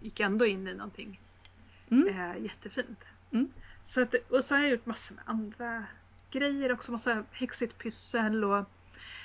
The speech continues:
Speaker 1: ehm, försökte tappa sav. Berättade
Speaker 2: Mm.
Speaker 1: jag det?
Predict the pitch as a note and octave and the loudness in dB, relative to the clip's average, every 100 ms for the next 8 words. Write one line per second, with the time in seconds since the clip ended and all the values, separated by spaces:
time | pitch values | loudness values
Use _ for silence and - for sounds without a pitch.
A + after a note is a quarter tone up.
0 | - - G#3+ G3+ G3 G3 G3 F#3+ G3+ - | -18 -8 0 2 4 4 0 -4 -8 -12
1 | - A#3+ A3+ A#3 - A3+ G#3+ - - - | -8 -6 0 0 2 0 2 0 -6 -20
2 | - - - A#3+ A#3+ - - E4+ - A3+ | -20 -16 -4 -2 0 -2 4 4 4 -6
3 | A3+ A3 - - - D#4+ E4 C#4 G#3+ - | -8 -8 -14 -20 -2 0 2 4 4 2